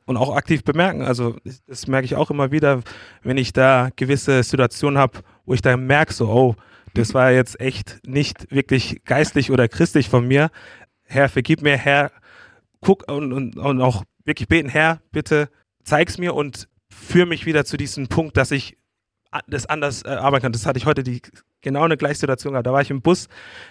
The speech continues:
gesessen und vor ein paar Wochen tatsächlich wollte ich aussteigen, hab Stopp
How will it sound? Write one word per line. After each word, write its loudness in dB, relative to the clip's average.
gesessen 0
und 2
vor 2
ein -4
paar 4
Wochen 0
tatsächlich -2
wollte 2
ich -8
aussteigen, 2
hab -2
Stopp -2